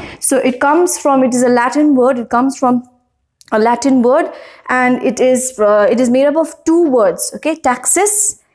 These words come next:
okay, taxis, which means arrangement, and nomos, which means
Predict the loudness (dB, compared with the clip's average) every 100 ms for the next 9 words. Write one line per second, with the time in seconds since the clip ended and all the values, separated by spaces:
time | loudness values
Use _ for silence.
0 | _ _ _ -18 -6 -4 -2 -4 -2 -2
1 | 0 0 -2 -2 0 2 2 2 0 -2
2 | -8 -14 _ _ _ 0 2 2 0 0
3 | 0 0 -6 -14 -20 _ -6 -2 0 0
4 | -2 0 2 2 2 0 -2 -4 -4 -2
5 | 0 2 0 -2 -4